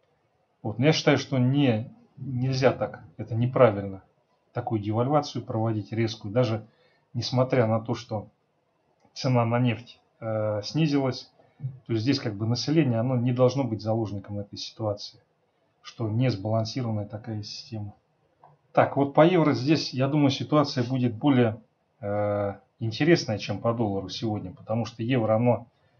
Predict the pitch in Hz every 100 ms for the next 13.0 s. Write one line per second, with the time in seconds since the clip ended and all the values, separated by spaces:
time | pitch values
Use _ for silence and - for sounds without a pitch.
0 | _ - 107 - 123 113 113 - 170 151
1 | 104 95 104 98 104 - 104 95 101 113
2 | 101 98 - 110 - 107 - 113 107 104
3 | - - - 127 151 117 98 _ _ _
4 | _ _ _ _ _ _ _ _ _ _
5 | 143 135 156 156 135 120 127 139 151 120
6 | - 117 - 131 160 120 107 123 135 107
7 | - _ _ 110 110 - 135 110 117 131
8 | 156 - 101 - 170 120 113 127 151 139
9 | 107 120 113 101 98 107 131 123 110 101
10 | - _ _ - 110 117 110 113 147 120
11 | 104 113 123 - 107 - 123 107 107 107
12 | 98 87 _ - 92 - 95 101 92